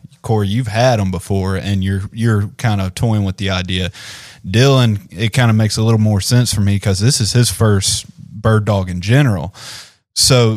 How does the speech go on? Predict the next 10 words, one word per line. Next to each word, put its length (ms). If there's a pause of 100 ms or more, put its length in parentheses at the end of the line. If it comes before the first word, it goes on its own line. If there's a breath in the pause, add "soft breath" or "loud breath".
what 240
did 160
you 180
think 280
about 260
the 100
conversation 680
at 160
dinner, 440 (280)
and, 540